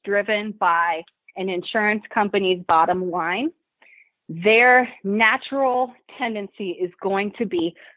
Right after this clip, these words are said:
to deny as much care as possible. And this is something that, as I've done outreach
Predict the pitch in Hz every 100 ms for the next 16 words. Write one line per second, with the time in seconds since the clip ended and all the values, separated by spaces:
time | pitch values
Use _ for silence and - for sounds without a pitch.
0 | _ - 208 202 190 185 185 202 - 196
1 | 185 180 180 - - 165 160 - 160 -
2 | - 139 - - - - _ _ _ -
3 | 185 208 262 320 - 262 254 247 220 202
4 | 180 190 196 190 202 202 202 202 202 196